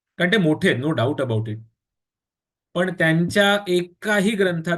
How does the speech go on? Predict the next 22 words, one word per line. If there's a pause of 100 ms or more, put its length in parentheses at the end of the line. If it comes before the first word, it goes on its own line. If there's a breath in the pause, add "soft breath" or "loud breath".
तुम्हाला
नवमांशाचा (120)
उल-, (180)
सॉ-,
कुंडली
सॉल्व्ह
करताना
उल्लेख (140)
आढळणार
नाही.
का
होतं
हे
असं? (2250)
कारण
जेव्हा
तुम्ही
कुंडल्या
म्हणून
वर्ग
वेगळे
काढता